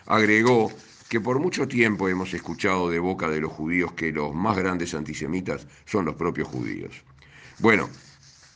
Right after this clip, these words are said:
estas abominables expresiones de Lavrov, obviamente, y como es notorio, provocaron reacciones muy fuertes de los gobernantes de Israel y de las comunidades judías en el mundo. El primer ministro Bennett fue muy claro: "Acusam-,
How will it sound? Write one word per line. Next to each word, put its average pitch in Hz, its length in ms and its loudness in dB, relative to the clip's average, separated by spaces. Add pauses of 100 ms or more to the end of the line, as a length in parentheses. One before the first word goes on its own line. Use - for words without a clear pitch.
(160)
estas 123 320 0
abominables 117 720 4
expresiones 107 680 -2
de 95 80 -2
Lavrov, 95 540 -2
obviamente, 87 680 0
y 76 40 -4
como 80 220 -4
es 80 60 -4
notorio, 80 480 0 (480)
provocaron 117 500 4
reacciones 101 400 0
muy 101 160 0
fuertes 107 420 2
de 80 80 -6
los 80 120 -4
gobernantes 82 520 -4
de 80 60 -6
Israel 82 480 0
y 92 60 2
de 80 80 -2
las 73 140 -6
comunidades 78 520 -4
judías 73 640 -4
en 67 160 -6
el 67 100 -6
mundo. 64 400 -8 (560)
El 85 120 -4
primer 98 300 2
ministro 95 380 0
Bennett 101 320 4
fue 90 180 -4
muy 95 160 -2
claro: 95 500 2
"Acusam-, 101 720 -2